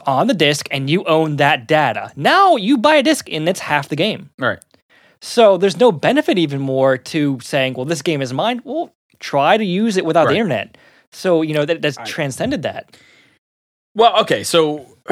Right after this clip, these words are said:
Speaker 2: I mean, I think that there's a lot of stuff we could say about that, but we do gotta move on a little bit 'cause we got a couple other things to talk about. We are running out of time, but, um, so,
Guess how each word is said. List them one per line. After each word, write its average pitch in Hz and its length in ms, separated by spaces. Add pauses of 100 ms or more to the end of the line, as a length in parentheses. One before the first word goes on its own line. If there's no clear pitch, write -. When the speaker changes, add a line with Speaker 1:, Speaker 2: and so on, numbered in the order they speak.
(380)
Speaker 2:
I 196 60
mean, 202 160
I 226 100
think 262 220
that 117 60
there's 117 200
a 110 60
lot 104 180
of 92 60
stuff 107 240
we 107 100
could 98 100
say 101 120
about 95 180
that, 101 140
but 110 80
we 123 80
do 180 180
gotta 131 180
move 110 200
on 101 220
a - 40
little 101 140
bit 104 160
'cause 107 160
we 113 80
got 113 140
a 107 40
couple 113 260
other 101 180
things 104 220
to - 40
talk 95 180
about. 92 240
We 117 80
are 113 140
running 98 260
out 92 80
of 95 60
time, 98 320
but, 98 200
um, 98 480 (760)
so, 151 560